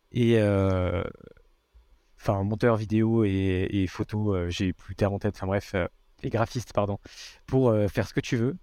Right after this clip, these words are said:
Euh, si t'as envie de faire quelque chose, bah, tu peux le faire sous la bannière de mon média, et, euh, si ça tente, bah, go, on part ensemble. » Et donc là, je me suis dit, « OK, bah, je partage des articles sur LinkedIn, je commence à partager des premières infographies. » J'avais envie de passer un cap,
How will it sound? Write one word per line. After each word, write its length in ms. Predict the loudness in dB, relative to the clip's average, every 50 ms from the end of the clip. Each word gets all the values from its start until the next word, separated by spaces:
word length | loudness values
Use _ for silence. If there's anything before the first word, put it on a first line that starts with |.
| -6 -4
Euh, 180 | -2 -2 -2
si 120 | -2 -4 -4
t'as 80 | -4 -4
envie 180 | -2 -4 -4
de 80 | -4 -4
faire 160 | -2 -4 -4
quelque 160 | -4 -6 -6
chose, 280 | -4 -2 0 0 0 0
bah, 120 | -2 -4
tu 100 | -4 -4
peux 80 | -4 -4
le 60 | -2
faire 120 | -2 -2 -2
sous 120 | 0 0
la 60 | 2
bannière 240 | 2 2 0 0 0
de 80 | -2 -2
mon 100 | -2 -4
média, 520 | -4 -4 -2 0 2 4 4 2 0 -2 -6 -4
et, 280 | -2 0 2 2 2 2
euh, 200 | 0 0 -2 -4
si 120 | -6 -4
ça 140 | -4 -4 -4
tente, 260 | -2 -2 -2 -2 0
bah, 140 | 0 -2 -2
go, 200 | -2 -2 -2 -2
on 80 | -2 -2
part 160 | -2 -4 -4
ensemble. » 300 | -6 -8 -8 -8 -8 -10 -12 _ -20 -20 -20 -20 _ _ -14 -10 -8
Et 40 | -6
donc 180 | -6 -2 0
là, 60 | 0
je 60 | 0 0
me 40 |
suis 140 | -2 -6 -4
dit, « 100 | -4 -4
OK, 180 | -2 0 0 2 2 2 2
bah, 80 | 0
je 100 | -2 -2
partage 320 | -4 -6 -4 -2 -4 -4 -4
des 140 | -4 -4
articles 240 | -4 -6 -6 -8 -8
sur 80 | -6 -4
LinkedIn, 500 | -4 -2 -2 -2 0 0 2 0 0 -2
je 100 | -4 -4
commence 200 | -4 -4 -4 -4
à 60 | -4
partager 300 | -6 -6 -4 -4 -4 -4
des 40 | -4
premières 300 | -4 -4 -2 -2 -2 -2
infographies. » 600 | -2 -2 -2 -2 -2 -2 -2 -2 -4 -6 -6 -6 -8 _ _ -20 -20 -18 -8
J'avais 160 | -4 -2 -2
envie 160 | 0 0 -2
de 40 | 0
passer 240 | 0 0 0 0 0
un 120 | -2 0
cap, 260 | 0 0 0 0 -2